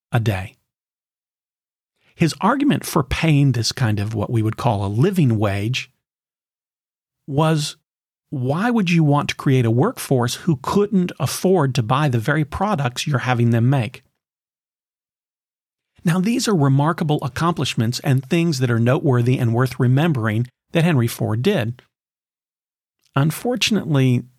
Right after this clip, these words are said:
his life is not blemishless, and there's a dark side. Henry Ford was a horrible anti-Semitic. Okay, Steve Jobs, who's a remarkable visionary.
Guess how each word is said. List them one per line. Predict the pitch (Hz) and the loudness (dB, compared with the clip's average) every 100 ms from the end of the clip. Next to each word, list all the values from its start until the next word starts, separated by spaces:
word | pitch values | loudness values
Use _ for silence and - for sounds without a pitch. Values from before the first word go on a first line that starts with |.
| _ _ _ _ _ _ _ _ | _ _ _ _ _ _ _ _
his | 120 131 123 | -2 -2 0
life | 135 147 139 | 0 2 0
is | 127 | 0
not | 139 120 120 | 0 0 0
blemishless, | 131 160 190 117 - - 113 120 - - - | 0 2 2 0 -4 -2 -2 -2 -8 -14 -4
and | 123 127 | 0 2
there's | 135 139 165 | 2 2 0
a | |
dark | 143 143 123 - | 2 2 2 -2
side. | - 101 104 120 - _ _ _ _ _ _ _ _ | -2 0 -2 -6 -10 _ _ _ _ _ _ _ _
Henry | - 185 | 0 2
Ford | 180 - 170 147 | 0 -2 0 0
was | 135 127 | 2 0
a | 139 | -2
horrible | - - 220 160 123 135 - | -6 -8 -2 2 2 0 -2
anti-Semitic. | 131 113 - 110 - - 110 107 - - _ _ _ _ _ _ _ _ _ _ _ - - | -2 -2 0 -2 -2 0 0 -2 -8 -18 _ _ _ _ _ _ _ _ _ _ _ -10 -4
Okay, | - 131 | -2 0
Steve | - 131 113 | 0 0 0
Jobs, | 113 180 196 127 - | 0 0 0 -2 -2
who's | 175 131 - - | -2 -2 -4 -4
a | 139 | 0
remarkable | 143 135 135 135 139 120 135 123 120 - - | 2 4 4 2 0 -2 0 0 -2 -6 -6
visionary. | 123 110 113 107 101 92 92 95 | -2 0 0 0 -2 -4 -10 -14